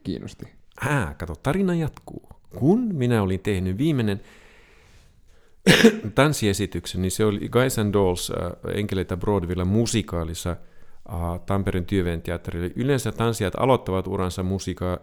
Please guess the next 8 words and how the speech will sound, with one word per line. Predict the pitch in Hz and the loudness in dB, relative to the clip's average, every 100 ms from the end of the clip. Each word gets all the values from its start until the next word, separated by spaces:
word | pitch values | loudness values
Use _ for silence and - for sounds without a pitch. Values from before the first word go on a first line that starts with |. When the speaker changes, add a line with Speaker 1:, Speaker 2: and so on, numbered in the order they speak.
| - | -4
Speaker 2:
musikaalista, | 104 104 98 - 90 87 - 90 | -2 -2 -2 -4 -4 -4 -4 -2
minä | 92 87 | -2 0
lopetin | 95 98 87 85 82 | 0 -2 -4 -8 -10
sen | - 80 | -8 -10
siihen. | - 87 - - - | -10 -12 -10 -12 -10
<laughs> | - 113 - - - - - | -10 -10 -10 -18 -20 -20 -4
Niin | 117 123 - | 0 0 0
mä, | 151 | -4